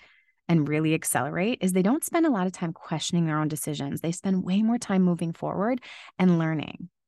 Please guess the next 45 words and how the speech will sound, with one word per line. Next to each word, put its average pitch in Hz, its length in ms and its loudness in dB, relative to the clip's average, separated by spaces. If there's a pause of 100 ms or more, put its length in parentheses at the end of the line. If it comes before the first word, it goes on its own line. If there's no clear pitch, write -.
(1040)
Back 208 240 0
to - 100 2
my 240 140 6
cake 180 260 -2
making 165 300 0
example. - 560 -6 (460)
If 214 120 4
you're 294 280 4
a 277 40 6
really 196 280 6
skilled 156 400 0
chef, - 360 0 (380)
you 226 160 2
can 359 260 2
literally 208 540 2
create 165 600 -4
a 175 60 -2
bomb-ass 151 480 2
meal 143 200 -2
from - 240 -6
anything. 135 580 -4 (440)
What 190 100 4
is 214 100 4
that 190 160 4
show? 147 340 2
I 147 100 0
don't 151 100 -4
know 143 60 -2
if 143 100 -6
it's 151 160 -12
Iron 135 240 4
Chef. 143 340 -2
You 143 60 -6
can 139 140 -6
tell 135 180 -4
I 135 80 -4
don't 139 160 -6
watch - 220 -2
<laughs> - 20 -8
T 233 160 6
V, 160 220 2
but 170 220 2 (720)
on 240 140 8
that 294 220 4
show, 202 540 2